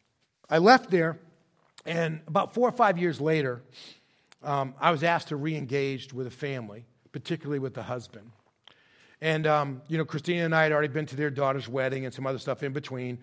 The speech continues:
And, and he had decided he wanted a divorce. And the reason he wanted a divorce was because he had fallen in love with somebody else.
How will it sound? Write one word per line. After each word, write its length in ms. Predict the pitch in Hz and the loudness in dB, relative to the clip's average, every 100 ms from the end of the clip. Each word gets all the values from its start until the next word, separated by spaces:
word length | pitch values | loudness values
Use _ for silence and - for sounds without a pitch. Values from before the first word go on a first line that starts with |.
| - - - _ 156 | -16 -20 -20 _ -2
And, 280 | 156 147 - _ _ _ - | -2 -2 -12 _ _ _ -10
and 100 | 147 | -4
he 160 | 135 247 | 2 2
had 80 | 202 | 2
decided 500 | 165 - 156 147 127 | -2 0 2 2 0
he 120 | 151 | -4
wanted 320 | 139 143 131 | -2 -2 -2
a 80 | 127 | -6
divorce. 760 | 120 113 117 117 127 - - _ _ _ _ _ _ _ _ _ _ _ _ _ _ - | -8 -10 -10 -10 -12 -16 -18 _ _ _ _ _ _ _ _ _ _ _ _ _ _ -10
And 100 | 151 | -4
the 60 | 151 | 0
reason 260 | 190 165 | 0 0
he 80 | 160 | -2
wanted 380 | 151 196 202 151 | 2 2 4 2
a 80 | 135 | 0
divorce 500 | 123 127 127 123 127 | -4 -4 -4 -6 -12
was 120 | 98 | -12
because 280 | 123 139 120 | -8 -6 -4
he 80 | |
had 140 | 135 - | -6 -4
fallen 280 | 135 127 123 | -4 -4 -6
in 120 | 120 | -8
love 160 | 117 | -10
with 80 | 107 | -12
somebody 420 | - 113 110 107 | -14 -12 -14 -16
else. 380 | 104 - - - | -20 -20 -20 -20